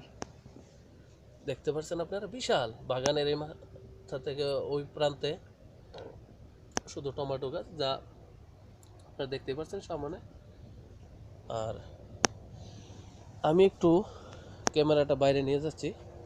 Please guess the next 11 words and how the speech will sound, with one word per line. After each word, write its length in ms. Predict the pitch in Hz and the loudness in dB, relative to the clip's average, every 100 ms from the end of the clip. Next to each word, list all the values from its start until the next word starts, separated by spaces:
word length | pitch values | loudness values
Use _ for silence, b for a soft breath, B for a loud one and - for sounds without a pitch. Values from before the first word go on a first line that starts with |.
| - - - B B B B - - | -16 -16 -16 B B B B -10 -8
আপনারা 260 | 143 143 143 | -2 2 4
এখন 160 | 143 139 135 147 | 4 -2 4 4
দেখাবো 360 | 131 123 127 180 190 135 | 6 4 4 2 2 2
যেটা 200 | 143 139 127 156 | 4 6 6 4
দেশীয় 260 | 156 180 170 | 4 2 2
প্রযুক্তিতে 1700 | 175 175 - 131 147 - - - - - - - - - - - 139 127 123 | 0 0 -2 -6 -6 -14 -20 -20 -20 -20 -20 -20 -20 -20 -20 0 4 6 6
টমেটো 320 | 131 139 127 127 127 | 4 4 2 0 2
চাষ, 180 | 127 127 117 | 0 0 -4
যেটা 180 | 123 120 123 | -2 2 4
আমাদের 260 | 127 131 127 | 4 2 0
দেশে 180 | 135 | 0